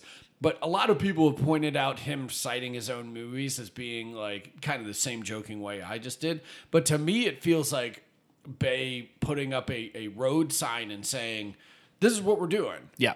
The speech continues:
Speaker 1: I'm
Speaker 2: We're
Speaker 1: making
Speaker 2: going
Speaker 1: a
Speaker 2: back.
Speaker 1: movie like the movies that I made in the nineties, and, like, you're either gonna be into that or you're not.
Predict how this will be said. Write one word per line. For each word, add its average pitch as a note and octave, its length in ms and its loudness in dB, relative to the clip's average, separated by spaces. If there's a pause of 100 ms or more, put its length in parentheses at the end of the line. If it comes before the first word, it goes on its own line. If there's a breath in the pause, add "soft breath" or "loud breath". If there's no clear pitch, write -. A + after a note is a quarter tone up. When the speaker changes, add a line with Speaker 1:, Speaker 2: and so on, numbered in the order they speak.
Speaker 1:
I'm E3+ 240 2
Speaker 2:
We're E3 40 -6
Speaker 1:
making F#3+ 220 4
Speaker 2:
going C3+ 240 8
Speaker 1:
a - 40 4
Speaker 2:
back. E3 200 4
Speaker 1:
movie C#3 680 4
like B2+ 280 -2
the C3+ 80 -6
movies C3+ 400 -2
that B2+ 160 -2
I B2 180 0
made C3 260 -2
in B2 120 -6
the B2 80 -8
nineties, C3 720 -4
and, A2 220 -10
like, G2+ 260 -10
you're B2 160 -4
either B2+ 180 -4
gonna B2 140 -8
be A2 240 -4
into A#2 180 -4
that B2+ 300 0
or D3+ 100 -2
you're F3 140 2
not. F4 280 0